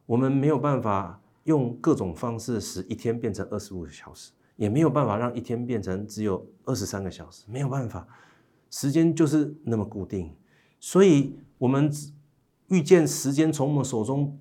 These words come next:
一分一秒流失的时候，其实我们心中有许多的无奈，也有许多的无力。再者，第二件事情让我们感到无力的就是，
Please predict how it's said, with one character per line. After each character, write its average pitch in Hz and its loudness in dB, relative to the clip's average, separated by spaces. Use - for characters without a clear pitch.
一 151 -2
分 143 0
一 147 0
秒 104 -2
流 90 -2
失 107 -8
的 98 -6
时 95 -10
候， 98 -4
其 - -12
实 107 -8
我 104 -4
们 90 -4
心 98 -8
中 101 -6
有 92 -4
许 90 -10
多 90 -8
的 90 -8
无 85 -12
奈， 90 -12
也 98 -2
有 101 -2
许 90 -14
多 95 -8
的 92 -4
无 90 -12
力。 90 -12
再 151 0
者， 107 0
第 135 0
二 120 2
件 120 -2
事 107 -6
情 92 -4
让 117 -4
我 107 -4
们 101 -4
感 92 -8
到 104 -4
无 98 -8
力 104 -4
的 95 -4
就 92 -8
是， 92 -6